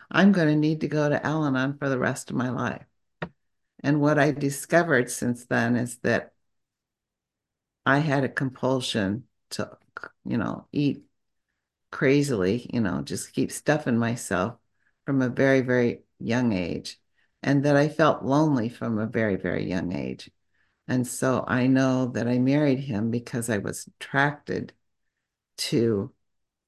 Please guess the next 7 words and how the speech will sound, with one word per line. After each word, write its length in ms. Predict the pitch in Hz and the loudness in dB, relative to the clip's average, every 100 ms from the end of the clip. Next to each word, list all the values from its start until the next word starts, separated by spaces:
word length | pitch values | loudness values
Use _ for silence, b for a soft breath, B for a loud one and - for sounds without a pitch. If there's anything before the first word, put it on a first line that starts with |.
| _ _ _ _ | _ _ _ _
people 320 | - 143 143 | 0 0 0
with 220 | 127 110 - | 0 -2 -2
compulsions. 1040 | - - - 113 110 - - - - - _ _ _ _ _ _ _ _ _ _ _ _ - | -4 -4 -2 -2 -2 -4 -8 -8 -12 -18 _ _ _ _ _ _ _ _ _ _ _ _ -4
Um, 520 | 143 120 110 127 - _ _ _ _ _ _ _ _ _ _ _ _ _ _ _ _ - | 0 0 0 -4 -8 _ _ _ _ _ _ _ _ _ _ _ _ _ _ _ _ 0
and 220 | 147 135 | 4 4
so, 520 | 127 131 127 123 127 - _ _ _ _ _ _ - | 2 2 4 2 0 -10 _ _ _ _ _ _ -6
yeah, 440 | 131 135 139 120 | -2 0 2 0